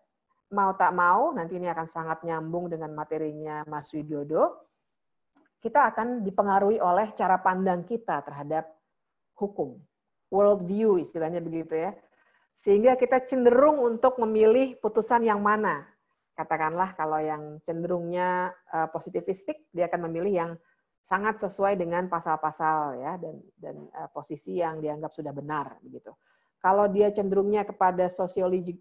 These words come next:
socio-legal jurisprudence, dia akan cenderung melihat praktiknya dan seterusnya. Sehingga akhirnya muncul ah, hasil akhirnya alternatif yang mana yang dipilih. Nah, sebenarnya ini langkah-langkah penalaran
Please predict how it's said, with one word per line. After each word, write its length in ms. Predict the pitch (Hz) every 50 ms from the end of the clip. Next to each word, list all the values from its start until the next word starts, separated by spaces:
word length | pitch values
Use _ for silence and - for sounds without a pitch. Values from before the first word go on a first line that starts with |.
| _ _
socio-legal 640 | _ - 190 170 - 190 185 185 180 180 190 185 180 175
jurisprudence, 840 | 175 175 175 170 - - 175 165 165 185 240 311 370 - - - _ _ _ _ _ _
dia 220 | - 202 208 208
akan 160 | 208 202 196 185
cenderung 320 | 202 185 185 196 214 220
melihat 380 | 190 175 170 165 180 185 180 -
praktiknya 560 | - 160 147 - - - - _ - 165 156 160
dan 160 | 180 208 226
seterusnya. 480 | 220 - 196 190 175 - - 135 107 - _ _ _ _ _ _ _ _ _ _ _ _ _ _
Sehingga 400 | - 233 220 220 220 240 277 269
akhirnya 320 | 247 240 240 240 269 277
muncul 640 | 254 226 220 214 208 220 240 233 240 254 262 254 - - 190
ah, 160 | 185 185 - _ _ _
hasil 400 | - 170 190 175 - - 196 -
akhirnya 640 | 165 165 175 180 180 180 180 190 190 196 208 208 - -
alternatif 420 | 180 175 180 170 165 165 - 180 - 175
yang 160 | 156 151 156
mana 260 | 160 165 170 170 170
yang 380 | 160 151 151 156 165 170 185 - _ _ _ _ _ _ _ _ _ _ _ _
dipilih. 480 | - 160 156 - 139 131 123 117 120 - _ _ _ _ _ _ _ _ _ _ _ _ _ _ _ _ _ -
Nah, 160 | 151 151 147
sebenarnya 340 | - 180 190 208 240 269 262 269
ini 80 | 262 254
langkah-langkah 540 | 233 208 202 190 180 180 165 170 175 160 -
penalaran 340 | 160 147 147 143 139 135